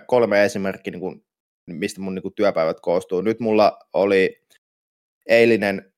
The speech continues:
eilinen työpäivä kesti, kesti semmoset noin about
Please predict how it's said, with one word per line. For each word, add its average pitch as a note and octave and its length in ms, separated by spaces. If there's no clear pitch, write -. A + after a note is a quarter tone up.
eilinen A2 320
työpäivä G2+ 600
kesti, - 560
kesti G#2 240
semmoset G2 420
noin G2+ 560
about F#2 360